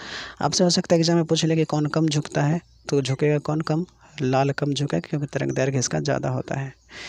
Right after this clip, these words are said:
याद रखिएगा, ला-, लाल जो कलर होता है इसका सिर्फ तरंग दैर्घ्य ज़्यादा होता है, बाद में सारा चीज़ कम होता है। ठीक है, चाहे झुकाव पूछ ले या अपवर्तनांक पूछे, ये सारा कम होगा,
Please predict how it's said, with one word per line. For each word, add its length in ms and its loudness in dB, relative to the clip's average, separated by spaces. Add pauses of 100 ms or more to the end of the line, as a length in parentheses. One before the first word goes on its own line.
(240)
याद 120 2
रखिएगा, 380 6
ला-, 480 4
लाल 280 6
जो 160 2
कलर 240 2
होता 240 2
है 220 2
इसका 360 0
सिर्फ 280 0
तरंग 260 2
दैर्घ्य 260 4
ज़्यादा 260 2
होता 160 0
है, 60 -2
बाद 180 2
में 160 2
सारा 260 0
चीज़ 200 0
कम 160 -2
होता 260 -4
है। 80 -8 (360)
ठीक 100 2
है, 60 -2 (340)
चाहे 180 2
झुकाव 340 2
पूछ 260 0
ले 120 4
या 120 4
अपवर्तनांक 560 0
पूछे, 240 0
ये 80 4
सारा 280 0
कम 200 -2
होगा, 260 -4